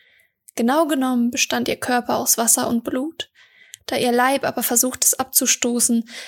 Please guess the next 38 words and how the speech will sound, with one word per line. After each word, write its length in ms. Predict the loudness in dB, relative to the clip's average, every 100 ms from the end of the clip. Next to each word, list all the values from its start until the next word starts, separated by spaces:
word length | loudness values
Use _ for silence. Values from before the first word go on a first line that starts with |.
| -6
erscheinen 420 | 0 2 2 2
bei 60 | 2
jedem 340 | 2 2 2
Mal, 380 | 2 2 0 0
wo 60 | 0
sie 120 | 0
den 140 | 2
Fluch 360 | 0 0 -2 0
zu 140 | -2
ihrem 240 | 0 0 0
Vorteil 480 | -2 -4 -2 0 2
nutzt, 460 | 2 2 0 0 -6 -16 -6
indem 360 | 0 2 2
sie 120 | 2 2
es 160 | 0
gegen 240 | 0 0 0
ihre 220 | 0 0
Feinde 400 | 0 0 0 0
einsetzt, 640 | 0 0 0 0 -2 -4 -14 _ -2
weitere 380 | 0 0 -2
Runen. 440 | -2 -2 -4 -6 -10 _ _ _ _ _ _ _ -20 -20 -20 -20 _
Im 80 | 2
Moment 400 | 4 4 2 2
konnte 220 | 2 4
man 120 | 4
sogar 220 | 4 2
leicht 280 | 4 2 0
beobachten, 600 | 0 2 0 0 0 0 -2 -16 -20 -4
wie 140 | 2
mehr 280 | 4 4 4
Runen 380 | 4 4 4 2
in 80 | 2
ihrem 180 | 2
Körper 340 | 2 0 0 2
hinaufkrochen, 920 | 4 4 2 -2 -4 -4 -4 -6 -8 _ -6
langsam, 680 | 0 2 4 4 4 4 2 0 -6 -16 -10 -2
aber 180 | 2
beständig. 800 | 2 2 2 0 -6 -10 -16 -20